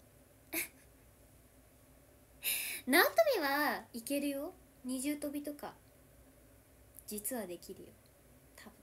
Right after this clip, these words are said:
分。もうずっとやってないからわかんないけど。できる。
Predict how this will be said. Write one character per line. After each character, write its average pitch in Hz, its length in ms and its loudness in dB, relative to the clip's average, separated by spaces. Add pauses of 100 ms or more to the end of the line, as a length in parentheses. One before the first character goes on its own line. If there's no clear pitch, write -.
(1160)
分。 202 80 -8
も 190 80 -8
う 190 40 -12
ず - 100 -14
っ - 20 -18 (100)
と 226 60 -10
や 226 80 -4
っ 233 40 -10
て 240 140 -14
な 240 160 -8
い 233 80 -8
か 214 120 -16
ら 196 100 -14
わ 196 60 -16
か - 160 -18
ん 208 120 -10
な 202 80 -12
い 196 160 -16
け - 80 -20
ど。 - 60 -20 (1400)
で - 80 -16
き - 160 -14
る。 - 80 -20